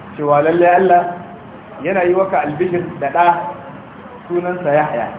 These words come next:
"Musaddiqan bi kalimatin min Allah." Shi wannan ɗan da Allah zai baka mai gaskatawa ne da kalmar da ta zo masa daga Allah, da kalma daga Allah,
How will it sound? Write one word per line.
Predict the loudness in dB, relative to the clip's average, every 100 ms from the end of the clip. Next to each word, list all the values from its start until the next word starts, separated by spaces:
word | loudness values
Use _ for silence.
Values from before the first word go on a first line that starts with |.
| -16 -18 -18 -18 -18 -16 -16 -16 -16 -14 -14 -12 -2
"Musaddiqan | 0 2 0 2 4 4 2
bi | 0
kalimatin | 0 2 2 0 -4 -6
min | -6
Allah." | -4 -4 -6 -12 -16 -18 -18 -14
Shi | -4
wannan | 2 2 2 2
ɗan | 2 2
da | 0
Allah | 2 2
zai | 2
baka | 2 2 0 -4 -6 -14 -16 -18 -18 -10
mai | -4 -2
gaskatawa | 2 2 0 2 4 6 6 4
ne | 0 -6 -14 -20 -20 -20 -20 -8
da | -8
kalmar | -2 -2 0 -4 -4
da | -4
ta | -4 -4
zo | -4
masa | -2 -2 -2
daga | -2 2
Allah, | 2 2 0 -6 -8
da | 0
kalma | 0 2 2
daga | 2 0
Allah, | 2 4 2